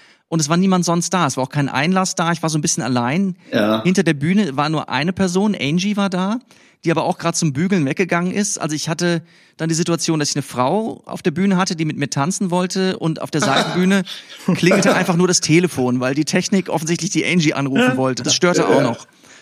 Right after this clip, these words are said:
Speaker 1: Ja, ich war irgendwann sehr froh, als unser Techniker Stefan, der etwas breitere, wo ich weiß, der kann jetzt auch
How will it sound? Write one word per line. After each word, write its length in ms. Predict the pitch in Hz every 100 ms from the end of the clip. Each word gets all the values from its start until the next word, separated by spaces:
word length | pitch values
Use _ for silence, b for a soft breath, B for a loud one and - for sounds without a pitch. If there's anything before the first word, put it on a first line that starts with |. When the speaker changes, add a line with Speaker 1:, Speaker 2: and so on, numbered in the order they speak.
| b b -
Speaker 1:
Ja, 120 | 123
ich 100 | 123
war 80 | 180
irgendwann 260 | 208 208
sehr 180 | 160 196
froh, 220 | - 190
als 200 | 147 165
unser 220 | 170 151 147
Techniker 580 | 170 180 170 160 151
Stefan, 720 | 135 - 175 196 196 196 185 - _ _ _ _ - - -
der 140 | 139
etwas 220 | - 151
breitere, 580 | - 113 147 180 165 151
wo 80 | 139
ich 100 | 139
weiß, 260 | 113 135 -
der 100 | 123
kann 260 | - 143
jetzt 180 | 143 135
auch 280 | - 127 -